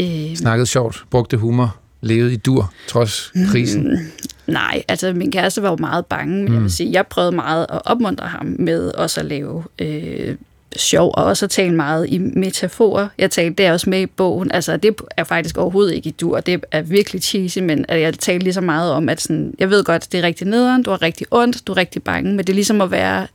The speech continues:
Speaker 1: inde i en skov, og jeg ved godt, du ikke kan se det nu, men jeg kan se, at lysningen er lige derude. Og det var meget sådan en metafor, jeg talte igen og igen, som jo på en måde er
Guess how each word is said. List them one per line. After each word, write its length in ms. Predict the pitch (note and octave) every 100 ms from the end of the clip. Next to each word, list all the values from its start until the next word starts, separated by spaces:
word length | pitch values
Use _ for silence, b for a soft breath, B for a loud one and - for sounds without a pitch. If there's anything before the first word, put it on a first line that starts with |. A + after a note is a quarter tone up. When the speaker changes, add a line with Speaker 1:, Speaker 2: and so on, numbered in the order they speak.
| _
Speaker 1:
inde 200 | G#3+ G#3
i 40 | G#3
en 100 | F#3+
skov, 460 | - - F#3+ E3+ -
og 100 | E3+
jeg 100 | F#3
ved 120 | G3
godt, 200 | - -
du 60 | C4+
ikke 120 | C4
kan 100 | B3+
se 180 | - E3+
det 120 | E3
nu, 140 | E3 -
men 160 | F3+
jeg 140 | F#3+ G3+
kan 100 | G#3+
se, 140 | -
at 140 | F3+ F3+
lysningen 400 | G3 - E3 D3+
er 80 |
lige 180 | E3 F#3
derude. 500 | F3 F3+ - - F#3 -
Og 80 | -
det 60 | G#3
var 60 |
meget 200 | F#3 E3+
sådan 140 | - F3+
en 60 | D#3+
metafor, 460 | F3 - F3 G3 E3
jeg 160 | E3
talte 380 | - F3 D#3 E3
igen 240 | D3 E3+
og 100 | F3
igen, 260 | D#3+ - E3
som 300 | - E3+ E3 B B B -
jo 80 | F#3
på 160 | G#3
en 80 | G3
måde 280 | G3 G3+ G3
er 200 | D#3